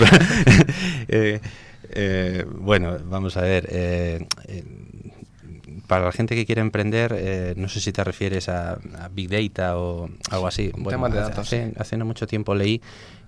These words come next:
Speaker 1: que las, las profesiones que van a tener nuestros hijos dentro de veinte, veinticinco años todavía no están inventadas, con lo cual, eh, atreverse a, a hacer un pronóstico de, de, de qué es lo que,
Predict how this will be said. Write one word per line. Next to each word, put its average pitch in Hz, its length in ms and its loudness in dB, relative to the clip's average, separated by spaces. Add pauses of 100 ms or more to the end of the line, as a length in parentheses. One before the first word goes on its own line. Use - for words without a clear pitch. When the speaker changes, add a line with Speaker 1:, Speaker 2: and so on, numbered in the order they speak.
(140)
Speaker 1:
que 87 1000 -4 (220)
las, 90 400 -4
las 90 440 -6
profesiones 101 720 -2
que 107 360 -2
van 104 160 0
a 104 80 -2
tener 101 280 0
nuestros 95 380 -4
hijos 98 380 -2
dentro 92 280 -4
de 87 120 0
veinte, 98 320 0
veinticinco 95 480 -2
años 98 260 0
todavía 90 380 0
no 87 60 0
están 87 280 -2
inventadas, 80 720 0
con 85 160 -4
lo 82 80 -4
cual, 98 240 2 (560)
eh, 85 440 -2
atreverse 98 680 0
a, 104 460 0
a 98 40 -4 (440)
hacer 98 320 -4
un 101 100 0
pronóstico 95 720 -2
de, 92 340 -2
de, 85 560 -6
de 85 260 -10
qué 101 100 -6
es 95 100 -6
lo 98 160 -4
que, 92 840 -4